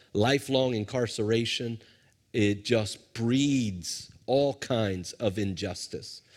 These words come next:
So there is massive injustice that, that is going on around us, and we've bred it,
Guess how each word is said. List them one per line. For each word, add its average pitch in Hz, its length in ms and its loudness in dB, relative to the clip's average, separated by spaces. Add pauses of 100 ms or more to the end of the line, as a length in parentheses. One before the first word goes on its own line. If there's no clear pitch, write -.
So - 160 4
there 180 180 4
is 202 180 -2
massive 135 500 -2
injustice 120 640 -2
that, 110 240 -8 (240)
that 117 120 6
is 117 80 0
going 127 280 2
on 120 120 2
around 113 360 0
us, 92 180 -4
and 107 120 0
we've 117 220 2
bred 120 300 0
it, - 220 -10